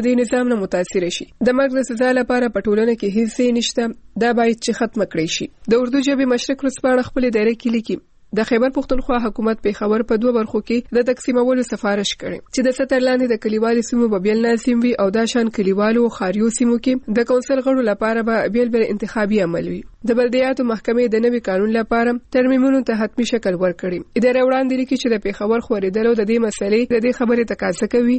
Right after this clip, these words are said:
چې پېښور په دوه برخو کې تقسیم کړی شي. خو که موږ یې کراچۍ سره موازنه وکړو، نو پېښور یې څلورمې برخې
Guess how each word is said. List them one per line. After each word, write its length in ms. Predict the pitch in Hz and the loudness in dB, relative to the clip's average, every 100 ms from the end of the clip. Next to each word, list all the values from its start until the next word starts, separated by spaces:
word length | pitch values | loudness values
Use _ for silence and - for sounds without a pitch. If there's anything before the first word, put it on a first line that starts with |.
| - | -2
چې 60 | 226 | -2
پېښور 360 | 254 254 262 269 | 0 2 2 2
په 40 | 240 | 0
دوه 100 | 247 247 | 2 0
برخو 200 | 247 240 | 0 -4
کې 200 | - 214 | -6 -6
تقسیم 320 | 185 - 214 | -4 -2 -2
کړی 200 | 202 180 - | -2 -2 -2
شي. 100 | - - | -6 -4
خو 140 | 254 | -2
که 100 | 262 | 0
موږ 180 | 254 269 | 2 2
یې 40 | 269 | 2
کراچۍ 340 | 262 226 220 240 240 | 0 0 0 -2 0
سره 140 | 226 202 | -2 0
موازنه 420 | 185 185 - 220 | 0 -2 0 0
وکړو، 300 | 226 247 208 - 220 | 0 0 -2 0 -2
نو 40 | 220 | 0
پېښور 360 | 240 - 247 254 | -2 2 2 2
یې 60 | 247 - | 0 0
څلورمې 360 | 226 226 233 226 | 0 2 0 0
برخې 200 | 233 - | -2 -2